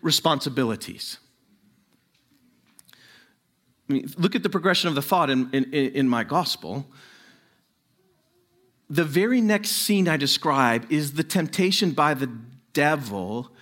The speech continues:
as he tries to get Jesus to invalidate God's word by either doubting it or acting independently of what God has clearly said.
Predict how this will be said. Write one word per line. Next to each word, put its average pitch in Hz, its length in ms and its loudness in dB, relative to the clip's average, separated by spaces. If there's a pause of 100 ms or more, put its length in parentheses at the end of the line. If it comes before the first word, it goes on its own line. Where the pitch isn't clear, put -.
(300)
as 147 140 -4
he 151 60 -2
tries 180 380 2
to 190 100 -4
get 165 260 -2
Jesus 120 800 -2
to 135 320 0
invalidate 143 1160 2
God's 127 480 0 (400)
word 127 580 0
by 131 140 2
either 139 280 0
doubting 151 720 0
it 123 240 2
or 143 220 0 (220)
acting 156 520 2
independently 143 1200 0 (1080)
of 185 220 0
what 180 320 0
God 131 460 2
has 165 380 0
clearly 151 500 0
said. 110 380 0